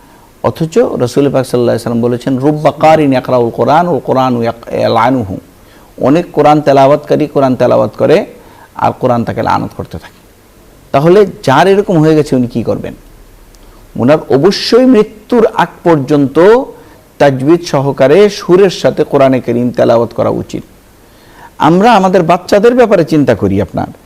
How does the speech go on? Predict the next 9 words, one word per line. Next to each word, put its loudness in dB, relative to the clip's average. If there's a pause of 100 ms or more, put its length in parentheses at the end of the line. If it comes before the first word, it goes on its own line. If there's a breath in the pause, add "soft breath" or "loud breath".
(400 soft breath)
যে -2 (120)
তার 2 (840)
এক্সচেঞ্জটা, 0 (460)
ইংরেজি 4
উচ্চারণটা, 2 (340)
সেটা 0
ব্রিটিশ -2
হচ্ছে -2
কিনা, 2